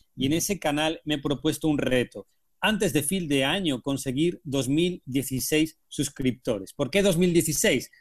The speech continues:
Eh, porque el año que viene es dos mil dieciséis, ¿no? Así que para hacerlo he dicho,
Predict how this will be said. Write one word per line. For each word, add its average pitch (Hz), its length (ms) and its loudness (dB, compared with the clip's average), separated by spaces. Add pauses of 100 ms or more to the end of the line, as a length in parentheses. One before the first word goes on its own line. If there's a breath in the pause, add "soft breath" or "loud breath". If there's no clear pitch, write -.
(120)
Eh, - 220 -10
porque 113 220 -12
el 120 80 -2
año 131 80 -2
que 127 100 -2
viene 165 240 0
es 139 100 -2
dos 120 140 0
mil 123 160 2
dieciséis, 113 480 -6
¿no? 139 140 -12 (400 loud breath)
Así 185 320 -2
que 190 160 -2
para 139 220 0
hacerlo 185 380 2
he 147 160 4
dicho, 123 380 -2